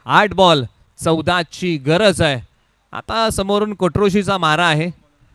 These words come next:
अगदी आपण कोट्रोशीबद्दल जर चर्चा केली ना, तर ग्रामीण क्रिकेटमध्ये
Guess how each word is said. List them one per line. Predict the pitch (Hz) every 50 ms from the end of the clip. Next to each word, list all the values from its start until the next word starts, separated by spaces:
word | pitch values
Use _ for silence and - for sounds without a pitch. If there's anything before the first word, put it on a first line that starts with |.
| _ -
अगदी | 131 147 156 170
आपण | 180 170 185 180
कोट्रोशीबद्दल | 170 180 175 143 - 190 190 - 202 185 190 185 170 196 196 185
जर | 180 202
चर्चा | 202 - 175 160 151 190 196
केली | 160 170 180 196 202
ना, | 175 151
तर | 143 131 156 151 156 151
ग्रामीण | 147 139 156 151 156 175 208 226 220
क्रिकेटमध्ये | 190 190 175 190 208 202 190 190 202 185 190 208 214